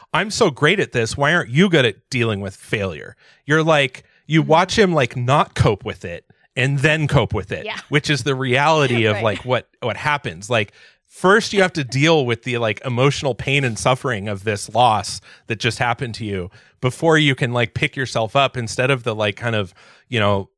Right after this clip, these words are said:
Speaker 1: Hollywood version of, like, "And then I just got back up off the ground." Like, "Just get up and keep fighting." And it's like,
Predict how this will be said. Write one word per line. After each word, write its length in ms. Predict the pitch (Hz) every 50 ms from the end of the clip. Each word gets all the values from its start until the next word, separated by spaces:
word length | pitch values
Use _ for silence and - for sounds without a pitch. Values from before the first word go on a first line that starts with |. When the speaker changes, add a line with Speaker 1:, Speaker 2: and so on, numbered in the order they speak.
| _ _ -
Speaker 1:
Hollywood 520 | - 135 127 135 139 131 123 110 110 101
version 400 | 92 110 104 101 101 95 107 101
of, 200 | 98 98 95 98
like, 260 | 104 101 98 98 - -
"And 160 | 127 117 127
then 140 | 156 202 214
I 160 | 156 120 110
just 300 | 101 - 107 95 - -
got 200 | 107 107 117 -
back 240 | - 131 131 131 -
up 200 | 170 175 - 175
off 180 | 165 156 -
the 80 | - 139
ground." 240 | - 147 170 - -
Like, 160 | 139 120 -
"Just 240 | - 170 180 170 -
get 200 | - 190 185 208
up 240 | 247 269 254 - -
and 120 | 101 95
keep 200 | - - 156 156
fighting." 480 | - - 240 262 240 180 117 90 87 107
And 80 | 110
it's 180 | 113 117 - -
like, 300 | 147 139 127 117 -